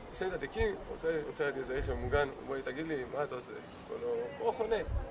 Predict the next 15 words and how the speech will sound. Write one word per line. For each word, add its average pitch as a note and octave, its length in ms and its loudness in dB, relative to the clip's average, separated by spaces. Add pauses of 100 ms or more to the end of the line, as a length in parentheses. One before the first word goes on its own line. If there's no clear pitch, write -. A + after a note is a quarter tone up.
אומר, C3 100 -2
"אתה - 80 -4
רוצה C#3+ 160 0
שהרכב D3 320 2
שלך - 80 -2
יישאר D3+ 360 4
פה?" F#3 60 -2
<laughs> - 0 -
הוא C3 80 4 (240)
אומר F3 100 2
לו, E3 100 4
"מה E3+ 60 10
הכוונה?" C3 360 4
הוא B2 80 4 (420)
אומר, F3+ 180 4